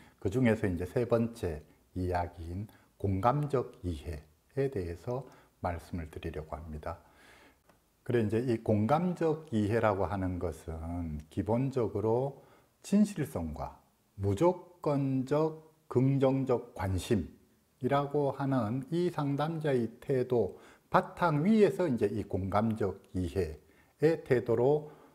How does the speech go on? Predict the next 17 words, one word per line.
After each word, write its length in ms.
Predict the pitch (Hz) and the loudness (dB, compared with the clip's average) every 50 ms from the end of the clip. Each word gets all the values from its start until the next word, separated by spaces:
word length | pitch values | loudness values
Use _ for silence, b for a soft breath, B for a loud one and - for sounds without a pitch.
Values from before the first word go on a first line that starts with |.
| B B - | B B -10
어, 80 | 95 | -8
상담자가 560 | 87 - 98 95 90 92 92 95 90 87 87 | -6 -4 -4 -2 -2 -2 -2 -2 -2 -2 -2
내담자를 580 | 82 85 87 87 92 87 87 85 87 87 85 76 | -2 -2 -2 -2 -2 -2 -4 -4 -6 -6 -8 -8
대해야 280 | - 82 80 85 82 78 | -8 -8 -6 -6 -8 -8
된다라고 600 | - - 80 78 78 76 78 - 90 90 90 87 | -8 -8 -8 -6 -8 -8 -8 -8 -10 -10 -8 -10
하는 220 | 92 90 87 82 | -10 -8 -8 -8
것인데, 680 | 78 78 78 - 80 78 76 76 78 78 78 98 117 - B B B B B B B B B B | -10 -10 -12 -10 -12 -10 -10 -10 -12 -12 -12 -12 -12 -14 B B B B B B B B B B
앞에 440 | 185 202 196 - - - 185 170 | -4 -4 -4 -2 -2 0 0 0
시간에 400 | 156 160 - - 147 143 147 143 | 0 -4 -6 -4 -4 -2 0 0
이야기했던 600 | 127 117 117 117 117 120 123 117 - - 120 113 113 | 0 2 2 0 0 0 -4 -6 -6 -4 -6 -4 -4
이 120 | 107 - | -6 -6
진실성과 1300 | - - 196 214 220 214 220 - 190 185 165 - - 143 127 127 127 123 120 139 151 160 170 185 180 - - _ _ _ - | -4 0 2 4 4 2 2 -2 -4 -4 -4 -4 -4 -4 -2 -2 -2 -2 -2 -2 -4 -4 -4 -8 -12 -16 -20 _ _ _ -6
무조건적 1500 | - 101 101 104 170 196 196 196 - - - - 175 156 151 151 147 143 143 143 - 170 180 190 202 196 - - - - _ _ _ _ _ _ _ - | -2 0 2 4 4 4 4 2 -6 -14 -6 -2 0 0 2 2 0 -2 -2 0 2 4 4 4 2 0 -4 -14 -20 -20 _ _ _ _ _ _ _ -2
긍정적 880 | - 135 139 151 156 151 156 156 160 156 147 151 143 - - - - | 2 2 4 4 4 4 4 4 2 2 2 2 2 2 0 -8 -12
관심이라고 840 | - - 95 90 101 98 92 - - 160 151 143 135 120 107 95 98 90 | -6 -4 -2 -2 -2 -2 -2 -2 -2 0 2 4 4 4 2 2 0 -2
하는 340 | 95 90 87 85 82 82 78 - | -2 -2 -2 -4 -6 -6 -6 -2
이것은 800 | 113 107 104 170 196 196 - - 98 85 87 98 98 85 73 | 0 2 4 4 4 2 0 -6 -6 -6 -4 -4 -4 -4 -6